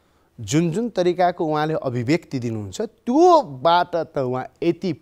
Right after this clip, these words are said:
popular हुनुभएको छ भनेर साध्य छैन। Seriously,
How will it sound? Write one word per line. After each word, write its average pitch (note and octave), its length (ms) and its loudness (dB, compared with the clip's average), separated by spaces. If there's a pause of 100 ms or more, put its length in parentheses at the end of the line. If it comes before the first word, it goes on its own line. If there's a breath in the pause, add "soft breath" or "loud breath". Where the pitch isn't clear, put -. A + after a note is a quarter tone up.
popular D3 480 0
हुनुभएको A#2 460 -4
छ - 180 -12
भनेर A#2 280 -10
साध्य G#3+ 340 -10
छैन। F#3 260 -14
Seriously, D#4 600 2